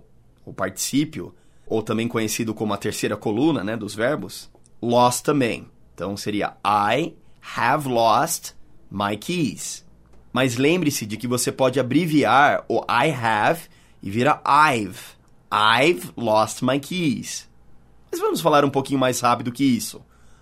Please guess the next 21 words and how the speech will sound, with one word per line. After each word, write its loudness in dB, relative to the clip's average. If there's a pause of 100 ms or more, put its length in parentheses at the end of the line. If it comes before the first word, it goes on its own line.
(180)
I've 2
lost 0
my 0
keys. -4 (440)
I 6
would 4
like 4
you 0
to 0
go 6
to -4
the -4
website 0 (240)
and 2
tell 2
me 0
something 2
that 0
you 2
have 0
lost. -2